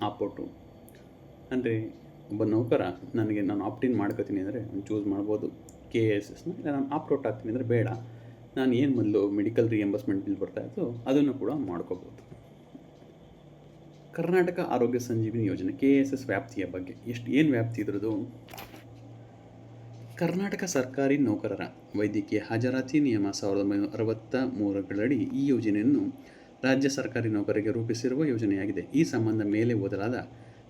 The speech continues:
ಕ್ರಮ ಸಂಖ್ಯೆ ಎರಡು ಮತ್ತು ಮೂರು ದಿನಾಂಕ ಐದು ಒಂಬತ್ತು ಎರಡು ಸಾವಿರದ ಇಪ್ಪತ್ತೆರಡು ಹಾಗೂ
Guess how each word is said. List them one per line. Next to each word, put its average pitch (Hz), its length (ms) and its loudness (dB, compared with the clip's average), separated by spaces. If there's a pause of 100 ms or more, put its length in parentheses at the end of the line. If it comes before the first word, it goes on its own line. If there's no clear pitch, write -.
(120)
ಕ್ರಮ 104 220 0
ಸಂಖ್ಯೆ 101 420 -4 (300)
ಎರಡು 113 260 2
ಮತ್ತು 104 280 -2
ಮೂರು 104 200 -2
ದಿನಾಂಕ 104 380 -2 (180)
ಐದು 123 260 4
ಒಂಬತ್ತು 110 280 -2
ಎರಡು - 80 -6
ಸಾವಿರದ 101 180 -2
ಇಪ್ಪತ್ತೆರಡು 107 500 -2
ಹಾಗೂ 110 480 -6